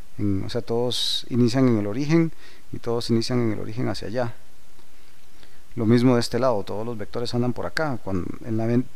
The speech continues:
en, mientras recorremos todos los píxeles de la ventanita, vamos a andar por acá. Las zonas que son constantes van a tener gradiente cero, entonces también vamos a tener por aquí algunos puntillos cerca de cero,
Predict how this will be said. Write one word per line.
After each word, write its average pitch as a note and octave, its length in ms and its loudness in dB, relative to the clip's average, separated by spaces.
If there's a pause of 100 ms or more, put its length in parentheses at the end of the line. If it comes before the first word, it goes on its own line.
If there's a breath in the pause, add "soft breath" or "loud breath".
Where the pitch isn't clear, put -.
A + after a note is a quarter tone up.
en, A2+ 340 2
mientras A2+ 280 2
recorremos C#3+ 580 4
todos E3 180 2
los D3+ 100 0
píxeles D3+ 380 0
de D3 80 0
la C3 60 4
ventanita, A#2 520 0
vamos A#2 200 0
a A#2 40 0
andar A#2+ 200 -2
por B2 140 -4
acá. D3+ 260 -2 (680 loud breath)
Las C#3 300 4
zonas F3+ 760 4
que D3 120 -2
son D3 600 8
constantes E3 720 4
van C3+ 180 0
a C3+ 80 0
tener C3+ 300 2
gradiente B2 500 2
cero, C#3 320 2
entonces F#2+ 360 -4
también B2 320 -2
vamos A#2 240 0
a A#2+ 40 -4
tener A#2 300 -2
por - 200 -4
aquí C#3 420 4 (1500 soft breath)
algunos A2+ 420 0
puntillos B2 580 0
cerca G#2+ 280 -4
de G2 120 -2
cero, C#3+ 400 2